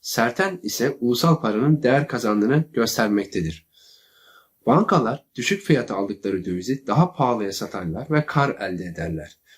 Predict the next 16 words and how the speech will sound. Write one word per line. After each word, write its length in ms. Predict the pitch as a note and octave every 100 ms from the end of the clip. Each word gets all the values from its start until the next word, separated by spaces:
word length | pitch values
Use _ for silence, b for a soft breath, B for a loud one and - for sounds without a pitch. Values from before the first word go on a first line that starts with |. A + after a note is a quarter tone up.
| b -
Burada 400 | G#3 G3+ D3 A2
elde 160 | A#2+
edilen 380 | D#3+ C3 A2 G2+
kar 340 | - A#2+ E3+ -
kur 200 | - E3+
marjı 560 | D3+ A2 G2 B2 E3 - _
olarak 380 | A#2 A2 A2 D3 -
adlandırılır. 720 | A2+ G#2+ G#2+ G#2 F#2+ E2+ E2 _ b b b b b _
Döviz 280 | A#2+ G3+ -
piyasasının 580 | E3+ C#3 C3 A#2+ G#2 -
istikrarsız 680 | A2+ - A#2+ B2 B2+ - A#2
olması 500 | G#2+ F2 - E3 E3
marjın 380 | A2+ A2+ B2 D3
yükselmesine 640 | D#3 C3 C3+ B2+ A#2+ D3 C#3
neden 240 | A2+ B2+
olmaktadır. 760 | A#2+ A2 G#2 G#2 G#2+ E2+ D#2